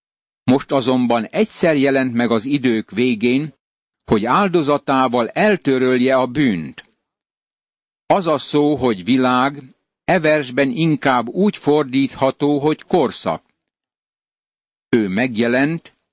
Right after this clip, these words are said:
és ezt az üzenetet kell továbbítanunk. Erről beszél a kecskebőr takaró. A harmadik takarót vörösre festett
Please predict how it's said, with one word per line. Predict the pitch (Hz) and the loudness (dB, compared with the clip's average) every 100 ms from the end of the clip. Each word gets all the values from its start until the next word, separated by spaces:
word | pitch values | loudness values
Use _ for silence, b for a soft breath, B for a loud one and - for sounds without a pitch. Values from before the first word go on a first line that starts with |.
| _ _ _ _ _ | _ _ _ _ _
és | 127 120 - | 0 0 0
ezt | 220 - - | -2 -2 -2
az | 127 | -2
üzenetet | 143 175 156 135 127 120 - | 0 0 2 0 0 -4 -2
kell | 127 117 | -2 0
továbbítanunk. | - 156 123 110 95 104 98 95 87 78 71 - _ _ _ _ _ _ _ _ _ _ | 0 0 0 -2 -2 -4 -2 -2 0 -2 -4 -10 _ _ _ _ _ _ _ _ _ _
Erről | 190 226 165 131 110 | 0 2 2 0 0
beszél | 127 160 147 135 | -2 -2 0 0
a | 113 | 0
kecskebőr | - 180 - 135 120 123 120 | 0 -2 -2 -2 0 0 0
takaró. | - 143 113 95 85 73 - _ _ _ _ _ _ _ _ _ _ _ _ _ _ _ _ | -2 -2 -2 -4 -4 -6 -10 _ _ _ _ _ _ _ _ _ _ _ _ _ _ _ _
A | 110 | -2
harmadik | - 226 214 160 123 - | 2 0 0 -2 -2 -4
takarót | - - - 135 131 123 95 | -2 -2 0 0 0 -2 -2
vörösre | 170 123 120 - 131 | 0 2 0 -2 -4
festett | - 143 - - 120 - | 0 -2 -2 -2 -2 -4